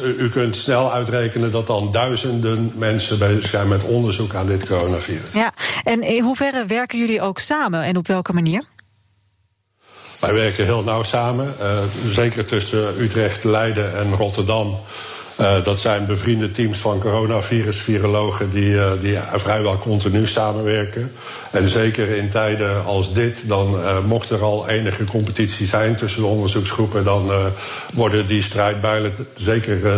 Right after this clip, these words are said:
Speaker 1: tijdelijk begraven om alles, eh, samen te doen.
Speaker 2: Mhm.
Speaker 1: En wij zijn, eh, bezig met Leiden om naar, ehm, eh, eh, virussen in de lucht te kijken met coronavirussen. Er wordt samengewerkt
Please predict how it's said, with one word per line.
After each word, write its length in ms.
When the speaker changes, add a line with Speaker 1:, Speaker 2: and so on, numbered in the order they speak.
Speaker 1:
tijdelijk 440
begraven 520
om 180
alles, 400
eh, 60
samen 400
te 140
doen. 280
Speaker 2:
Mhm. 200
Speaker 1:
En 80
wij 120
zijn, 340
eh, 160
bezig 340
met 220
Leiden 400
om 360
naar, 300
ehm, 280
eh, 260
eh, 640
virussen 600
in 100
de 100
lucht 440
te 100
kijken 460
met 180
coronavirussen. 880
Er 60
wordt 220
samengewerkt 800